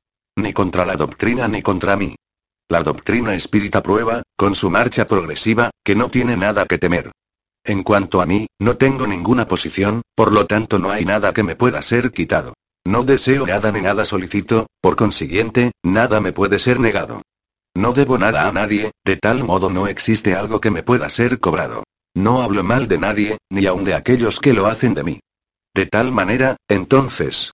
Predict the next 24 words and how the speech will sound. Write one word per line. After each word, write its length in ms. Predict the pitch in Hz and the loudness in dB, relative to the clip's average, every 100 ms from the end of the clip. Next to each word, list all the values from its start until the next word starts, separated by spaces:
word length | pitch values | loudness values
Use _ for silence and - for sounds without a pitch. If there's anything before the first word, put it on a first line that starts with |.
| _ | _
¿en 200 | 104 87 | -2 0
qué 140 | - | 0
podrían 460 | - 87 90 104 95 | 0 0 0 0 0
perjudicarme? 800 | 78 76 101 90 92 101 120 123 - _ _ _ _ | -4 -2 -4 -2 -2 0 -2 -6 -14 _ _ _ _
Es 180 | 104 - | -4 -2
cierto 380 | - 104 101 95 | 2 2 2 0
que 100 | 90 | 0
se 160 | - | 0
me 100 | 90 | -2
puede 260 | 82 95 101 | 0 0 0
atribuir 400 | 92 85 69 85 | -2 -2 -4 -2
lo 120 | 95 | -2
que 140 | - 87 | 0 0
no 100 | 98 | 2
dije, 380 | 156 135 107 - - | 0 0 -2 -2 -4
y 200 | 90 113 | -2 -2
eso 200 | 120 113 | 0 2
ya 140 | 98 | 2
se 160 | - 101 | 2 0
hizo 260 | 110 107 | 0 0
más 220 | 98 104 | 2 2
de 100 | 113 | 2
una 220 | 107 123 92 | 2 0 -2
vez. 400 | 69 - - | -6 -8 -16